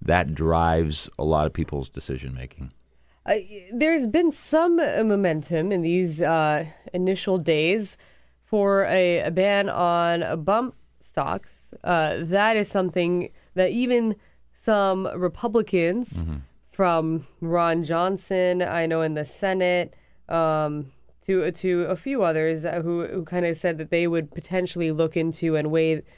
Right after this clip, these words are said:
Speaker 2: you know, a ban on bump stocks. I think Ron Johnson outright said, and, and he is the chair of the Senate Homeland Security Committee, he, I, I would be for that. You know, he didn't even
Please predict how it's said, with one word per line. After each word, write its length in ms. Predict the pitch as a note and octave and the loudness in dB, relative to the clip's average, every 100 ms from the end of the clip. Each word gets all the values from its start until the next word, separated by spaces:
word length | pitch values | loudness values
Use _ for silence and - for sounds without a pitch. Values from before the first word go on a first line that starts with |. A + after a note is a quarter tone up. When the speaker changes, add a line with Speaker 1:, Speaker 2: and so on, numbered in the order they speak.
| _ - - | _ -16 -2
Speaker 2:
you 100 | D#3+ | 2
know, 160 | D#3 | 4
a 100 | D#3+ | 2
ban 320 | D3+ D#3 D#3 D#3 | 2 2 2 0
on 240 | D3 D3 - | 0 -2 2
bump 240 | E3+ D#3+ | 2 2
stocks. 320 | - D#3 D3+ | 0 0 2
I 20 | F#3 | 0
think 140 | G3 | 0
Ron 160 | F#3 F3+ | 0 0
Johnson 300 | F#3 F#3 D#3+ | -2 -2 -4
outright 360 | C#3+ D3 C3+ | -4 -6 -6
said, 280 | - D3+ C#3+ | -4 -4 -4
and, 240 | C3+ - | -6 -8
and 120 | - D3+ | -8 -4
he 120 | F#3 | -4
is 80 | C#3+ | -4
the 80 | |
chair 240 | C3 D#3 C#3 | -10 -10 -10
of 100 | C#3+ | -6
the 180 | C#3 C3 | -6 -4
Senate 240 | D#3 C#3+ | -6 -6
Homeland 280 | C#3 C#3 B2+ | -6 -6 -8
Security 300 | B2+ D#3 C3 | -8 -6 -4
Committee, 340 | C3 C3+ F3+ F#3+ E3 | -2 -2 -2 -4 -8
he, 200 | E3 D3 E3 - _ _ _ | -8 -8 -12 -18 _ _ _
I, 100 | D3+ | -2
I 180 | - E3 | 0 0
would 120 | D#3+ | 0
be 120 | D#3 D3 | -2 -4
for 240 | C#3+ B2+ | -4 -6
that. 260 | G#2+ - D3+ | -4 -4 -2
You 80 | |
know, 80 | D3+ | 0
he 80 | D3+ | 0
didn't 160 | D3+ D#3 | 0 2
even 380 | D3 D3 C#3 | 0 -2 -6